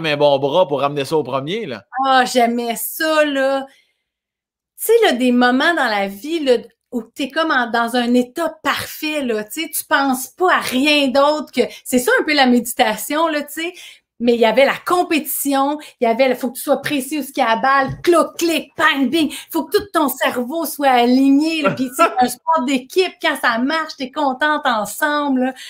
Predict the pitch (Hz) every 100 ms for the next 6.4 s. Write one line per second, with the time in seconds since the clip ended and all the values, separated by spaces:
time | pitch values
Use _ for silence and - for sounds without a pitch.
0 | - 247 254 247 247 233 214 302 285 233
1 | 196 - 220 254 - 262 214 - - -
2 | - 359 320 294 294 - 320 330 277 330
3 | 285 - 165 160 170 160 160 147 - -
4 | 151 165 165 165 175 165 147 170 160 139
5 | 131 180 269 - 131 151 151 156 147 147
6 | 143 131 151 185